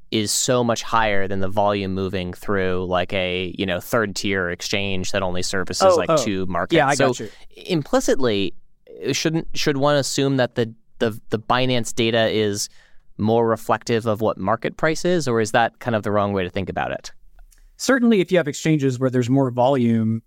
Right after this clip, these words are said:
Speaker 2: going through them, right, you'd expect those to be kind of more representative of the market price, right? The way that Pyth kind of accommodates for that right now is that a lot of the data providers on Pyth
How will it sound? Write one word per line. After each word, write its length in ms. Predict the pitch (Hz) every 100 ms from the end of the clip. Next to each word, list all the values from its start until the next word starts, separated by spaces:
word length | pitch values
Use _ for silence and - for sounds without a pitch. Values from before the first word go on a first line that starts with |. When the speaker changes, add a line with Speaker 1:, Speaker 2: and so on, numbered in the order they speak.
| _
Speaker 2:
going 280 | 135 120 123
through 220 | 123 127
them, 300 | 104 104 110
right, 180 | 113 117
you'd 160 | 120
expect 340 | 120 - 127 -
those 240 | 123 117
to 100 | -
be 300 | 113 113 110
kind 180 | - 117
of 60 | 107
more 160 | 123
representative 800 | 113 107 104 107 123 143 135 135 -
of 260 | 120 104 104
the 460 | - 110 107 104 - -
market 340 | 117 120 107
price, 400 | - 165 - - _ _ _ _
right? 260 | 107 104 123 _ _ -
The 100 | 147
way 240 | 196 233
that 200 | 196 147 _ -
Pyth 220 | 170 -
kind 200 | - 156
of 100 | 127
accommodates 540 | 131 - 143 135 127 -
for 120 | 127
that 160 | 117
right 240 | 113 110 117
now 380 | 139 139 117 -
is 240 | 135 120
that 280 | 123 120 113 _ _ _
a 80 | 165
lot 200 | 160 175
of 60 |
the 80 | 147
data 240 | 123 131 131
providers 420 | 131 127 120 117
on 180 | 113 107
Pyth 300 | 120 117